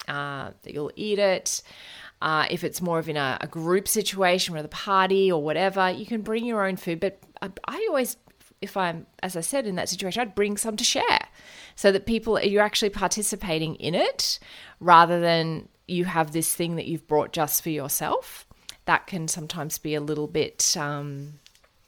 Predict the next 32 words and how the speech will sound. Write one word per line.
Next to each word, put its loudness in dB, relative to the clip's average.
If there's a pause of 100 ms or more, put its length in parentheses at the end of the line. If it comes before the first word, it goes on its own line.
(220)
I -4
don't -6
know, -8 (100)
can, -4 (120)
can -4
have 0
a -2
certain 0
perception -2
to -6
s-, -6 (180)
to -2
people -4
that -2
it's, -4 (460)
that 2
you're 0
being 0
deliberately 0
kind -10
of -10
different -4
and -6
unusual. -4 (380)
Um, 0 (260)
and 0 (680)
yeah, 2
so 6 (420)
showing 0
gratitude, 4
being 2
grounded 2